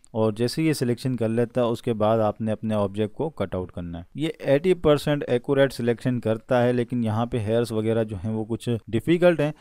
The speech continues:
इस वजह से यहाँ पे इसने हेयर्स की जो कटिंग है वो परफेक्ट इतनी नहीं की है। अब इसको हमने किस तरह से इम्प्रूव करना है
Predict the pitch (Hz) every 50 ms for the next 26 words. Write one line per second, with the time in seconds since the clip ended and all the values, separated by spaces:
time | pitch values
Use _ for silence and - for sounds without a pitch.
0 | - - - - 147 - 156 160 147 151 143 135 - 160 143 135 120 120 127 151
1 | 160 151 165 156 143 - 156 147 127 98 104 120 139 156 147 - - 165 156 147
2 | - - 117 107 143 147 131 107 117 127 123 117 131 131 - 110 107 - - 117
3 | 113 110 110 - - 113 110 104 101 107 107 101 - 104 95 90 85 - 131 139
4 | 165 165 - - - - 156 139 - - - 170 165 165 165 165 160 151 165 151
5 | - - 147 143 143 131 - 143 131 127 120 131 135 120 - - 120 117 117 117
6 | 113 117 127